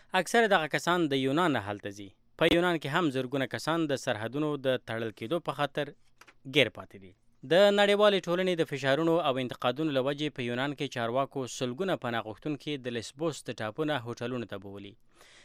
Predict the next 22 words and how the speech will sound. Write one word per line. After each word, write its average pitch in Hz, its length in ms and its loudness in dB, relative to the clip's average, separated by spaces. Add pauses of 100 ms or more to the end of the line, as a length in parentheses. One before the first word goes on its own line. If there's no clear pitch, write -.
(180)
د 175 200 6
دغه 170 220 2
پروګرام 147 460 0
سره 139 260 0
ملګري 131 340 -4
ملتونه 113 520 -4
مالي 110 320 -4
مرستې 117 320 -6
کوي. 98 200 -14 (800)
د 175 300 6
بشري 180 360 2
مرستو 170 420 -2
خیریه 151 400 2
موسسې 139 360 -4 (120)
په 156 160 -6
اروپایي 143 320 -2
اتحاد 135 460 -2
انتقاد 160 420 -2
کوي 139 260 -2
چې 147 120 -8
د 131 120 -4
هغو 156 160 -2